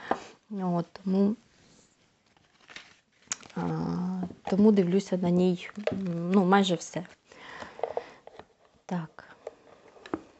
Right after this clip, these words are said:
Ну, вона така, знаєте, вона серйозна. Вона відчуває і, е, буде відчувати і ваш стан. У вас з нею буде свій особливий зв'язок з цією колодою.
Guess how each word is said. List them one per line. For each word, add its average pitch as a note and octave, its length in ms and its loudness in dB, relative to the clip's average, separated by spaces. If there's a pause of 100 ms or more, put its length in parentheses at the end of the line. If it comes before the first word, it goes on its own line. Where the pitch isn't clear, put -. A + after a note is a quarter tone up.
(720)
Ну, F3+ 100 0
вона G3+ 240 8
така, A3 260 6
знаєте, A3+ 320 6
вона F#3 260 6
серйозна. E3+ 640 2
Вона F#3+ 300 6
відчуває F3 840 4 (120)
і, E3 500 -2
е, D#3+ 340 2 (180)
буде F#3 280 4
відчувати E3+ 600 2
і F#3 140 -2
ваш G3+ 300 8
стан. G3 380 2
У F3 60 0
вас F#3 200 6
з F3 80 0
нею E3 260 2
буде D#3+ 340 -2
свій D#3+ 300 0
особливий G#3 560 0
зв'язок A3 440 2
з - 60 -18
цією F#3 460 2
колодою. E3+ 600 0